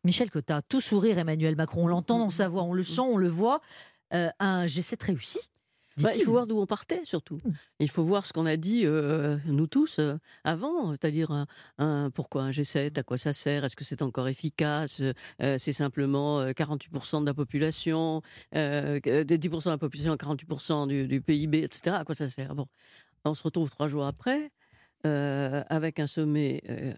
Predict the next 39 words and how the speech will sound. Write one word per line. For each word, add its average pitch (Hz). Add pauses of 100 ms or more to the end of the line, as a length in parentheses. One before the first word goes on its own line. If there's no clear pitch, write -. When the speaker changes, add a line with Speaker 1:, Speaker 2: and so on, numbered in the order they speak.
(280)
Speaker 2:
où 175
Macron 160
a 147
fait 220
la 196
preuve 190
quand 147
même 139
qu'il 151
pouvait 143
prendre 147
des 135
initiatives, 160
des 147
initiatives 143 (580)
peut-être 151
théâtrales, 147
mais 139
initiatives 139
néanmoins. 170 (520)
Euh, 151
deux, 175
où 151
il 151
a 156
fait, 160
euh, 139
euh, 143
la 156
preuve 175
que, 147 (1080)
après 208
tout, 226 (300)
Donald 156
Trump, 202
on 151
pouvait 156
lui 147
parler. 160